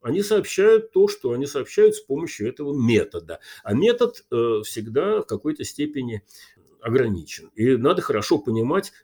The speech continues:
возможности этого метода. Прежде всего, надо понимать, что то, что они публикуют, не есть народная мысль.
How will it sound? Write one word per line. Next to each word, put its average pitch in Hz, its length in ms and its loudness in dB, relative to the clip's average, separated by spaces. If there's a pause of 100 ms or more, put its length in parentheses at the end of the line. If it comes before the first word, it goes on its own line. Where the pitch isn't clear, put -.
возможности 120 760 -2
этого 85 340 -8
метода. 82 460 -20 (280)
Прежде 196 300 2
всего, 123 240 0
надо 131 160 0
понимать, 151 480 -2
что 107 400 0 (400)
то, 156 180 8
что - 240 -4
они 131 180 0
публикуют, 175 640 -6
не 160 260 4
есть 208 680 -4 (120)
народная 139 680 2
мысль. 135 500 2